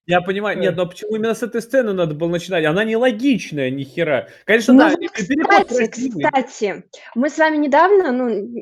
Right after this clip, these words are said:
Speaker 3: обсуждали,
Speaker 2: Мгм.
Speaker 3: говорили про фильм "Мама" и
Speaker 2: Да.
Speaker 3: говорили про религиозные отсылки в
Speaker 2: Да.
Speaker 3: нём. Вот
Speaker 2: Да.
Speaker 3: эта сцена с вот этим праздником, она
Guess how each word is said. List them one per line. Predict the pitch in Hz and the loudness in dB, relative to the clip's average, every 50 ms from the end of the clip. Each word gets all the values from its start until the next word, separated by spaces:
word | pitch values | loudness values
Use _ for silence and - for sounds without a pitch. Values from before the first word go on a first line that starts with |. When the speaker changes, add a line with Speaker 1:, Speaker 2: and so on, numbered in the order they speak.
| - | -6
Speaker 3:
обсуждали, | - 226 - - 262 240 233 254 247 240 233 220 | -6 -6 -4 -6 -4 0 2 4 4 4 4 2
Speaker 2:
Мгм. | 214 | 2
Speaker 3:
говорили | 214 220 247 247 254 247 226 | 2 2 2 2 2 0 0
про | 226 240 226 | 0 -2 -2
фильм | 220 - 254 240 233 233 233 | -2 0 -2 0 0 0 0
"Мама" | 240 247 277 359 466 440 320 233 208 202 - - | 0 2 2 2 2 0 0 0 -2 -4 -6 -6
и | - 226 | -2 2
Speaker 2:
Да. | - 165 - 220 214 | 4 4 4 4 2
Speaker 3:
говорили | 214 226 220 233 233 247 254 262 | 2 2 2 2 2 2 2 0
про | 247 254 247 240 247 254 262 | -2 0 0 2 2 4 4
религиозные | 254 269 262 262 226 226 262 262 262 262 247 285 277 269 | 4 4 4 4 4 4 4 4 4 4 2 0 -2 0
отсылки | 233 269 277 - - - 392 381 349 - - - - - | 0 -2 -2 -2 0 2 4 4 4 2 -4 -8 -6 -6
в | 226 190 | -4 -2
Speaker 2:
Да. | 247 254 | 0 0
Speaker 3:
нём. | 254 254 233 202 180 190 220 _ _ - - _ - - | 0 0 0 -2 -4 -6 -10 _ _ -20 -20 _ -8 -2
Вот | 233 254 262 | 0 2 4
Speaker 2:
Да. | 320 330 | 4 4
Speaker 3:
эта | 320 302 294 | 4 4 0
сцена | 285 - - - 311 311 339 403 523 554 480 370 254 214 - - | 0 -2 -4 0 2 4 4 4 4 2 2 2 2 0 -2 -4
с | 214 - - - 247 233 226 220 | -8 -8 -4 0 2 4 4 4
вот | 220 226 - | 2 0 0
этим | 240 247 247 254 247 | -2 -2 -2 -2 -2
праздником, | 226 247 233 240 302 392 453 453 415 - - 262 226 - - | 0 2 4 4 4 4 4 2 0 0 0 -2 -2 -2 -4
она | 233 233 226 233 240 254 269 277 - | -4 -2 -2 0 0 0 0 -2 -4